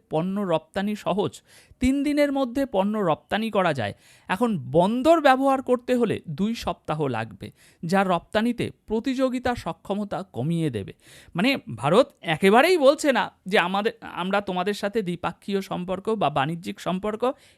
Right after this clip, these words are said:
এক্ষুনি ভেঙে দিলাম। ভারত ধাপে ধাপে এগোচ্ছে। প্রথমে ট্রান্সশিপমেন্ট বাতিল করেছে, এখন, আহ, স্থলপথ দিয়ে কোনো পণ্য রপ্তানি করা যাবে না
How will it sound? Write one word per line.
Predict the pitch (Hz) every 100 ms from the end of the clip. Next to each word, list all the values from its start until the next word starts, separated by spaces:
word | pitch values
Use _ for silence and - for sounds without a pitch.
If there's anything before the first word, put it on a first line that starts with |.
| -
এক্ষুনি | 294 - 349 294
ভেঙে | 160 156
দিলাম। | 117 104 104 - - _ 123
ভারত | 120 185 277 _ 151
ধাপে | 139 180 285
ধাপে | 233 - 151 -
এগোচ্ছে। | 135 135 - - - _ _
প্রথমে | 196 208 247 240
ট্রান্সশিপমেন্ট | 233 208 226 - 240 233 240 226
বাতিল | 196 196 220
করেছে, | 220 214 208 220 214 - -
এখন, | 190 202 262 240
আহ, | - - - 165 160 147
স্থলপথ | 147 - - 185 294 339 302 247
দিয়ে | 214 269 269
কোনো | 254 247
পণ্য | 240 202 220 226 233 -
রপ্তানি | 170 170 - 196 214
করা | 208 - 185 190
যাবে | 160 147 190
না | 196 196